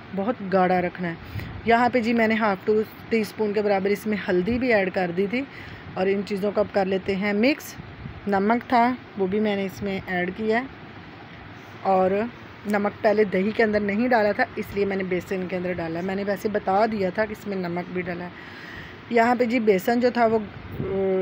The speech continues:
गाढ़ा लग रहा था अमेज़ा, मैंने थोड़ा सा पानी और ऐड किया, थोड़ा सा इसमें डाला ज़ीरा और इसको कर लेंगे मिक्स। ये देखिए बस इतना गाढ़ा हमें अमेज़ा चाहिए। अब जी बारी आती है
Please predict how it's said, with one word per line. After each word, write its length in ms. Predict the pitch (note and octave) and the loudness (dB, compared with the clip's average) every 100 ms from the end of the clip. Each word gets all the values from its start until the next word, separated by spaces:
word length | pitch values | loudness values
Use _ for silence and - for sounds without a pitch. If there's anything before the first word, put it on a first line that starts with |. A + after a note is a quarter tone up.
| F3+ | 2
गाढ़ा 240 | F#3 F#3+ D4 | 2 4 6
लग 240 | C#4+ G#3 | 4 6
रहा 100 | G#3 | 4
था 160 | G#3 G#3 | 6 4
अमेज़ा, 420 | G3 F3+ A#3 C4+ - | 2 4 2 0 -4
मैंने 160 | G#3 G3 | -4 -2
थोड़ा 200 | G#3 G3+ | 0 2
सा 120 | G#3+ | 0
पानी 320 | A3 G3 G3 G#3 | 0 0 -2 -2
और 300 | G3 A3+ B3+ - - - | 2 4 2 -4 -16 0
ऐड 200 | G#3 G3+ | 2 2
किया, 360 | G3+ G#3 A3+ C#4 - - - - | 2 2 2 0 -8 -16 -10 0
थोड़ा 200 | G#3 G#3 | 2 2
सा 120 | G#3+ | 0
इसमें 320 | G3+ G#3 G3 | -4 -2 -2
डाला 280 | F#3 F3+ F3+ | 0 2 0
ज़ीरा 460 | F3+ G3 F#3+ G3 C#4 C#4 - - - | -2 0 2 4 4 2 -12 -16 -8
और 60 | G3+ | -6
इसको 220 | F#3+ - | -4 -4
कर 200 | G3+ G3 | 0 0
लेंगे 280 | F3+ G3 G3 | 2 0 0
मिक्स। 420 | G3 B3 - - - G#3 | 0 0 -2 -10 -6 -2
ये 80 | F#3+ | 0
देखिए 260 | F#3+ G#3+ | 2 2
बस 200 | G3+ G3 - | 2 0 -6
इतना 320 | - G#3 G#3 | -4 -2 0
गाढ़ा 280 | F#3+ F3+ F3+ | 2 2 0
हमें 340 | G3 F#3+ C4+ - - - - | 0 -2 -4 -6 -14 -12 -6
अमेज़ा 360 | G3 F#3+ F3 F#3 | 0 2 2 2
चाहिए। 380 | F3+ E3+ E3 D#3+ - - - - - - G#3+ | 2 0 -2 -6 -12 -18 -18 -18 -18 -4 2
अब 180 | A3 G#3+ | 2 2
जी 300 | A3 A#3+ A#3 - - - - - - F#3+ | 0 0 -2 -8 -18 -18 -16 -16 -12 2
बारी 320 | G3 G3 B3 | 4 6 6
आती 300 | A3+ - A3+ | 4 4 4
है 200 | A#3 | 4